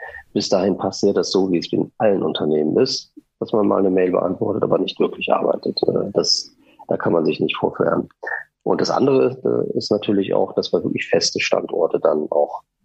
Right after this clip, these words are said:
dass dann auch Betriebsstätten werden, wo es dann alles natürlich geregelt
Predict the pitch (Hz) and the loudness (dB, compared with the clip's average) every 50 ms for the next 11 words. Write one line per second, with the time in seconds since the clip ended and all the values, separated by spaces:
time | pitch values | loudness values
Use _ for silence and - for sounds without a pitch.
0 | _ _ _ _ _ - 76 - - 95 82 78 76 - - - - - - - | _ _ _ _ _ -6 -6 -2 0 0 2 2 0 -2 -2 -6 -8 -8 -4 -4
1 | - - - - - - - - - - 82 71 - 82 78 73 - - 73 71 | 0 2 2 0 2 0 -2 -2 -2 -4 -6 -2 0 2 2 2 2 2 0 -2
2 | 76 82 85 78 73 - - - - 76 73 71 67 69 - _ _ _ _ _ | -2 0 0 0 0 0 -2 0 0 2 2 0 0 -4 -8 _ _ _ _ _
3 | _ _ - 85 73 69 - - 87 80 - - 85 78 76 - - - - _ | _ _ 0 2 2 0 0 0 0 0 0 0 0 0 0 -2 -6 -8 -10 _
4 | _ _ _ _ _ _ _ _ _ _ - - - - 78 87 80 76 80 76 | _ _ _ _ _ _ _ _ _ _ -20 -6 -6 -2 0 0 0 2 0 0
5 | 73 - - - | 0 0 -4 -6